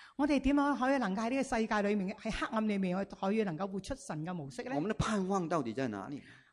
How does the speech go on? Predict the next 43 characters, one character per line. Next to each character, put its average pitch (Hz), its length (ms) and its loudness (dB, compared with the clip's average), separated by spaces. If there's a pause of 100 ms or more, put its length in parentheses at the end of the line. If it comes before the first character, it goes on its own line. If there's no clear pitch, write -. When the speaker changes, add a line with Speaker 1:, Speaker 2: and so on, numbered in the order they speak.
Speaker 1:
我 311 100 2
哋 302 80 2
嘅 294 40 2
盼 285 280 4
望 226 180 4
到 220 160 2
底 208 100 0
喺 190 280 0
邊 226 200 0
度 165 200 0
呢？ 208 180 -2 (440)
Speaker 2:
其 - 140 -4
实 - 80 -4
我 156 60 0
们 123 120 -4
的 156 60 -4
盼 165 220 -4
望 139 200 0
不 151 80 -8
在 143 140 -2
政 120 240 -6
府。 - 200 -18 (560)
Speaker 1:
其 254 100 4
實 277 140 0
我 285 80 4
哋 285 60 4
盼 262 220 8
望 196 140 2
唔 170 60 0
喺 170 160 0
政 170 200 -2
府 160 240 -4
度。 175 60 0
Speaker 2:
我 151 100 0
们 - 20 -2
的 190 60 -4
盼 196 200 -4
望 175 100 -4
不 156 80 -2
要 156 100 2
在 143 140 2
老 110 200 2
板。 80 220 -2